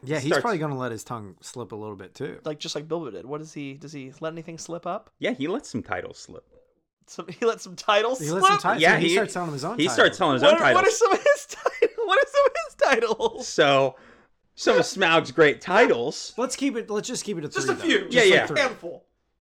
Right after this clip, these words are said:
Speaker 2: The Grand Invincible Dragon.
Speaker 3: Grand Invincible Dragon.
Speaker 2: Yeah. The dragon who definitely does not have an arrow currently sticking out of him.
Speaker 3: Eh, what?
Speaker 2: Somewhere.
Speaker 1: So
Speaker 2: Yeah, and this is the big slip up.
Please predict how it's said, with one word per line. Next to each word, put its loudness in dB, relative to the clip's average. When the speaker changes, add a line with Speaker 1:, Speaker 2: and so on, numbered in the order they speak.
Speaker 2:
The 2
Grand 0
Invincible -2
Dragon. -4
Speaker 3:
Grand -2
Invincible -8
Dragon. -12
Speaker 2:
Yeah. -4
The -2
dragon 4
who -10
definitely 0
does -2
not 0
have -2
an -4
arrow 2
currently -8
sticking -8
out -4
of -8
him. -18
Speaker 3:
Eh, -10
what? 2
Speaker 2:
Somewhere. 0
Speaker 1:
So -20
Speaker 2:
Yeah, 4
and 0
this 4
is -4
the -2
big 0
slip -2
up. 2